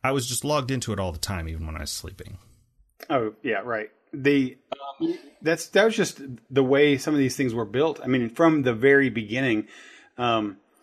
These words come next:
Speaker 2: I played, I mean, I played Neverwinter Nights Online, which I think was one of the first kind of M M O-ish mud things, um, graphical ones. But I, I'm trying to think of, um,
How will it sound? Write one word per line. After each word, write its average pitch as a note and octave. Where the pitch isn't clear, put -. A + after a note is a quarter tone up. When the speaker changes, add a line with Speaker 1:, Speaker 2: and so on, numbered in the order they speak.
Speaker 2:
I B2+
played, B2
I C3+
mean, C3
I C3+
played B2
Neverwinter A2+
Nights G#2
Online, G2+
which G2+
I A#2+
think G#2+
was G#2
one G#2+
of G#2
the G2
first -
kind G#2+
of G2+
M G#2+
M G2+
O-ish G#2
mud G#2
things, G2+
um, G#2+
graphical G#2+
ones. G2+
But A#2+
I, D3
I'm C3
trying C#3+
to -
think C3
of, A2+
um, G#2+